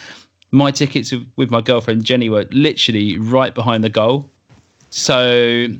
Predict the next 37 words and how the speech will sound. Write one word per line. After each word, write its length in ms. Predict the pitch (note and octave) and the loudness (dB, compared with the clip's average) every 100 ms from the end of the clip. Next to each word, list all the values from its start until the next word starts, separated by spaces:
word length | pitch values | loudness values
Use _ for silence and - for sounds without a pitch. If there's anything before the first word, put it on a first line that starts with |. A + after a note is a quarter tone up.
| - _ | -16 _
when 200 | - D3 | -2 0
it 100 | D#3+ | 0
was 120 | D#3 C#3 | 0 0
up 160 | C3+ | 0
the 60 | C#3 | 0
other 220 | C3+ C3+ | 0 0
end, 460 | C#3 F#2+ A2 B2+ - | 0 0 -4 -4 -6
you 120 | C#3 C3 | -6 -2
find 240 | C#3 C3+ | 0 2
yourself 340 | B2+ - A#2+ | 0 0 -2
sort 160 | A2 G#2 | -2 -6
of 60 | B2 | -4
trying 200 | C3+ B2 | -2 -2
to 60 | |
peer 520 | A2+ - D3 C#3 B2 A#2+ - - - | -4 -4 -2 0 -2 -4 -10 -8 -2
under 260 | D#3 C#3+ | 0 0
the 100 | C3+ | -4
crossbar 760 | C#3 D3 C#3 - G2+ F2+ G#2+ - | -4 -4 -4 -4 -4 -2 -4 -6
through 280 | - C#3 C3+ | -8 0 0
the 100 | B2+ | 2
net, 380 | C3 A#2 G2 - - - _ | 2 2 -2 -10 -20 -20 _
uh, 120 | G#2 | -4
which 180 | A#2 A#2+ | -2 -2
is 80 | A2+ | 0
a 60 | |
little 180 | B2 A#2 | 0 0
bit 160 | A2+ G#2+ | -4 -4
difficult, 500 | A#2+ G#2+ A2 G#2+ G#2 - - - | -6 -6 -2 -2 -2 -6 -14 -18
<laughs> 200 | _ - | _ -2
uh, 200 | C#3 A#2+ | 0 0
to 220 | B2 C#3+ | 0 -2
actually 300 | A#2 - B2 | 0 -4 -4
see 320 | A#2 - C3 A#2 | -4 -2 0 0
what's 260 | A#2+ - | -2 -4
going 340 | - A#2 A2+ B2+ | 0 0 2 0
on. 260 | A#2+ G#2+ | 0 -2
So, 320 | A2 B2+ B2 | -2 0 0